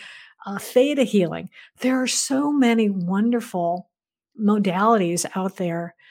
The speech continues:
to help us. And there's also, just as there are different modalities, there's different practitioners, because as we are all unique individuals, we all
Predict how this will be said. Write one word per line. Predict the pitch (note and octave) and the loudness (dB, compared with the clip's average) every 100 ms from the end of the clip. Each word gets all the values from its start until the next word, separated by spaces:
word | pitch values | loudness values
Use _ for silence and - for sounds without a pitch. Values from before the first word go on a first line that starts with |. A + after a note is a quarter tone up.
| _ _ - | _ _ -6
to | C4+ | -2
help | A#3+ - D4+ D4+ | -2 0 0 0
us. | - - - - - _ _ _ _ _ _ _ _ _ _ _ - | -4 -8 -8 -8 -8 _ _ _ _ _ _ _ _ _ _ _ -2
And | C4 C4 B3+ A#3 - | 4 6 6 2 -2
there's | B3+ B3 | -4 0
also, | C4+ C4+ - A#3+ A3+ - - - _ _ | 0 0 4 4 2 -2 -20 -20 _ _
just | - B3 - | 2 2 2
as | A3+ | 2
there | B3 A3 | 4 4
are | |
different | G#3 A3+ A3+ G#3 | 4 0 0 0
modalities, | G3 G#3 B3+ B3 A3 G#3+ | 0 2 2 2 0 0
there's | G#3+ G#3 | -2 -2
different | G3 - G3+ | -6 -8 -8
practitioners, | - A#3 A#3 - D#4+ - G#3+ - F3 - _ - _ _ _ _ _ _ _ - | -6 -6 -6 -6 -6 -6 -8 -8 -12 -16 _ -20 _ _ _ _ _ _ _ -6
because | B3 A#3+ - A3+ G#3+ G#3+ G#3 - _ _ _ _ _ _ _ | -6 -4 -2 0 2 2 0 -8 _ _ _ _ _ _ _
as | - A3+ A3 | 0 2 4
we | A#3 B3+ | 4 4
are | A#3 | 2
all | G#3+ G#3+ G3 | 4 4 4
unique | G3 F#3+ G#3 G#3 | 2 4 4 4
individuals, | G#3 G3 F3+ A3 B3 A3 F3+ F3 | 2 0 2 0 0 -2 -2 -4
we | F3+ F3+ A3+ A3+ | -2 2 2 2
all | G#3 G3 F#3+ F#3+ G3 | 0 0 2 0 -4